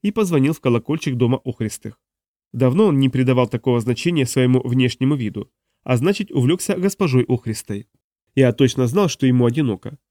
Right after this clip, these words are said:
Мы никогда не разговаривали о матери, слишком это было тяжело, но он, как и я, возил её фотографию в чемодане. «Говори только, если к тебе обратится кто-нибудь из хромагенции», напутствовал он меня, когда за дверью послышались шаги.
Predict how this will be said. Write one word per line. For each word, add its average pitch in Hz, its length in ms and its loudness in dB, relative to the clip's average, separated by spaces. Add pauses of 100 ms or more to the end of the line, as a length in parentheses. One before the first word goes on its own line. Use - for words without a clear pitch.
(240)
Мы 247 140 0
никогда 135 360 0
не 127 120 2
разговаривали 165 540 0
о 160 80 0
матери, 135 440 -2 (260)
слишком 135 340 2
это 131 120 0
было 127 180 4
тяжело, 120 520 0 (220)
но 190 160 4
он, 226 160 2
как 135 180 -2
и 123 60 0
я, 185 280 0
возил 139 340 2
её 135 200 2
фотографию 120 580 -2
в 104 40 -14
чемодане. 110 560 -4 (420)
«Говори 117 300 4
только, 117 260 0
если 117 260 2
к - 60 -6
тебе 131 220 0
обратится 120 600 -2
кто-нибудь 117 480 0
из - 140 -6
хромагенции», 120 680 -2 (420)
напутствовал 123 540 0
он 123 140 2
меня, 156 260 2 (240)
когда 127 260 4
за 120 120 2
дверью 147 320 2
послышались 120 520 -2
шаги. 104 380 -6